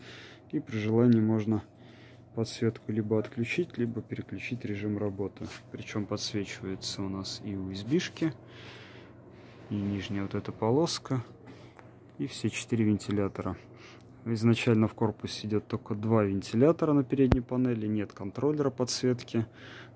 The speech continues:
В данном случае у нас стоит здесь отдельный контроллер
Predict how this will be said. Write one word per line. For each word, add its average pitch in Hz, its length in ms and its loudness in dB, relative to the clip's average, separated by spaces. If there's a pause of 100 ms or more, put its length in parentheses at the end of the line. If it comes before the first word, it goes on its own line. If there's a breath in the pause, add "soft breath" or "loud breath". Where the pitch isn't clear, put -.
В 110 60 -4
данном 110 280 6
случае 139 440 0
у - 20 2
нас 120 160 2
стоит 107 520 0
здесь 101 520 -2
отдельный 107 520 0
контроллер 156 600 2